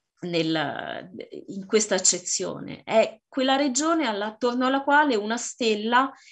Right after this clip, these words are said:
eh, è quella regione attorno alla quale, ehm, un pianeta roccioso può mantenere per un periodo di tempo abbastanza lungo della sua evoluzione acqua allo stato,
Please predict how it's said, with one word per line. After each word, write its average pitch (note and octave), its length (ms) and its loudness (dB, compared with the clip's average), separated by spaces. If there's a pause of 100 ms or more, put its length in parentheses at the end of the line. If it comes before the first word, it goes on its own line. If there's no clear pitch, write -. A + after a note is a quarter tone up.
(120)
eh, G#3+ 1080 2 (520)
è G#3 140 -10
quella B3 200 2
regione C4 320 2
attorno A3+ 300 -4
alla A#3 160 0
quale, F#3 640 2
ehm, F3+ 1300 -2 (380)
un A#3 140 0
pianeta B3 420 4
roccioso C#4 540 0
può A#3 140 -2
mantenere B3 760 0
per G#3 100 -2
un A3 220 -2
periodo B3+ 400 2
di G3 120 -6
tempo A3+ 360 2
abbastanza G#3+ 640 -4
lungo G3 340 -4
della F3+ 200 -2
sua G#3+ 200 -4
evoluzione C#4 880 -2
acqua C4+ 640 2
allo G#3 260 -4
stato, F#3 520 -6